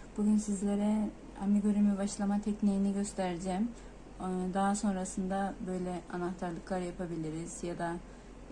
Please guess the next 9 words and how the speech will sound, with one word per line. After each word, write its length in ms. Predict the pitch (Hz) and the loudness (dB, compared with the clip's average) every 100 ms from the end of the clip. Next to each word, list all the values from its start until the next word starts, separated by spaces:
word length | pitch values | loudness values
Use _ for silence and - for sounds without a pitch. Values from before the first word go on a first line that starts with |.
| - | -10
işte 320 | - - 175 165 | -10 -8 -8 -6
bebek, 380 | 160 160 156 156 - - - - - - - - - | -6 -4 -4 -6 -12 -14 -14 -16 -16 -16 -16 -16 -10
ta-, 100 | 185 - - | -10 -8 -6
ayıcık, 500 | 170 165 160 160 - | -4 -4 -6 -8 -4
tavşan, 520 | 180 170 - 165 165 175 - - - | -4 -2 -4 -4 -4 -6 -12 -16 -2
o 120 | 196 | -2
gibi 200 | 196 185 | -2 -6
şeyler 380 | - 180 175 180 | -4 -2 -2 -2
yapabiliriz. 760 | 170 165 170 156 156 160 208 | -4 -4 -6 -4 -4 -4 -6